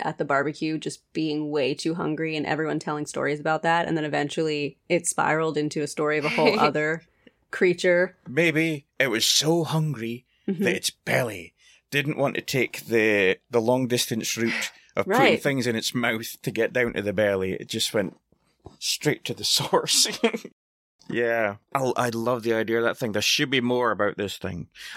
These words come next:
Speaker 3: Oh, and I didn't actually give you the name of the darn thing. Hang on a wee second. So, uh, Mapinguari. M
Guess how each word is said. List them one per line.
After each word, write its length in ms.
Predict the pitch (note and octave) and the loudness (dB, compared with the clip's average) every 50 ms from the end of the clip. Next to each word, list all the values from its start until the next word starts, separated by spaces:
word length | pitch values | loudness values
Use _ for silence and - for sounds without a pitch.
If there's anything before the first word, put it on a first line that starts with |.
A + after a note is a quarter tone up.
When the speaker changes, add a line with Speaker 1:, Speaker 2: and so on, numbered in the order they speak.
| - - | -6 -2
Speaker 3:
Oh, 200 | D#3 D#3+ B2+ - - | 0 0 2 2 2
and 140 | F#2+ B2+ C#3 | 2 2 2
I 80 | B2+ | 0
didn't 220 | A2 - D3 C3+ C3+ | 0 0 0 0 0
actually 260 | - C3+ - - C3 | 0 -2 -2 -2 0
give 160 | G#2+ A#2+ A2 A2 | 0 0 0 0
you 60 | G#2 | -2
the 100 | F#2+ F#2+ | -4 -2
name 240 | G2 A#2 C#3 C#3+ C3 | -2 -2 -2 -2 -2
of 100 | A#2 G2+ | -2 -4
the 80 | F#2+ | -4
darn 280 | E2 F#2 F2+ F#2 F#2 F2+ | -6 -6 -6 -8 -8 -10
thing. 320 | - - - F#2 G2 G2 | -10 -8 -6 -6 -6 -6
Hang 240 | - - B2+ A#2 A2+ G#2+ | -6 -6 -6 -4 -4 -2
on 60 | G#2 | -4
a 80 | G2+ G2 - | -4 -4 -4
wee 100 | - G#2+ G#2 | -4 -2 -2
second. 580 | - - A#2 A2 G#2+ - - - G#2 F#2+ - - - - - - - - - - - - - - - | 0 0 0 -2 -4 -4 -6 -6 -6 -6 -8 -10 -14 -20 -16 -14 -14 -12 -12 -10 -10 -10 -12 -10 -6
So, 540 | - - - C#3+ C3 B2 A2 G2+ F#2+ F#2+ F#2 - _ _ _ _ _ _ _ _ _ _ _ _ _ _ _ - | -2 0 0 2 2 2 2 0 -2 -4 -6 -10 _ _ _ _ _ _ _ _ _ _ _ _ _ _ _ 0
uh, 320 | A2 A2 A2 A2 G#2+ G#2 - - | 0 2 2 2 2 0 0 -2
Mapinguari. 1500 | G#2+ A2+ A#2 A#2+ B2+ D3 E3 F3 E3 - F#3 F3 F3 E3 C#3 C3+ C#3 C3 C3+ C3+ C3 C3 A#2+ G#2+ F#2 F2 E2+ E2 D#2+ - _ _ _ _ _ _ _ _ _ _ _ _ _ _ - | -2 0 0 0 0 0 0 0 0 0 0 0 0 0 0 0 0 0 0 0 2 2 0 0 -2 -4 -8 -10 -14 -18 _ _ _ _ _ _ _ _ _ _ _ _ _ _ 0
M 200 | - D3 D3+ D#3+ | 2 2 2 2